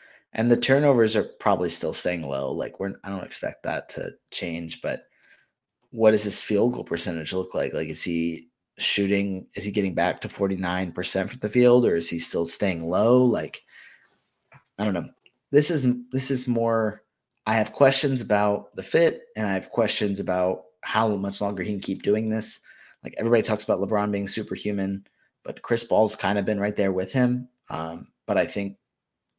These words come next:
it's different because Chris Paul is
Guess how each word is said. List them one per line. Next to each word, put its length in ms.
it's 200
different 360
because 600
Chris 200
Paul 480
is 400